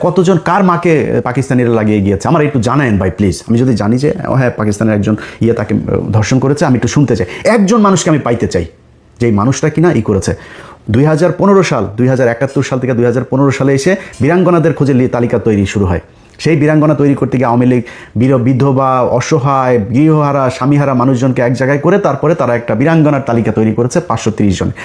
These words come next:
সারা দেশে মিলে, সব কয়টা ভুয়া। এই যে অবস্থা। যাই হোক, এগুলি করে আমাদেরকে আলাদা করতে চেয়েছে।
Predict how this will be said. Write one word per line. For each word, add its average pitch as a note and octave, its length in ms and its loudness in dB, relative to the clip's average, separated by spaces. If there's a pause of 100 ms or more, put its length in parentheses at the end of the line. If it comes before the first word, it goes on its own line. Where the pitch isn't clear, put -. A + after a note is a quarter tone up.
(120)
সারা G#3+ 280 0
দেশে D3+ 220 0
মিলে, A2+ 200 2 (200)
সব - 200 -8 (100)
কয়টা G#2+ 200 -2
ভুয়া। F#2+ 240 -6 (1400)
এই A#2 200 2
যে G2+ 100 2
অবস্থা। A2 400 0 (360)
যাই D#3 120 2
হোক, D3+ 140 -4
এগুলি E3 220 2
করে D#3 200 2
আমাদেরকে D#3 420 0 (460)
আলাদা B2 240 -2
করতে C3+ 260 -2
চেয়েছে। D#3 320 0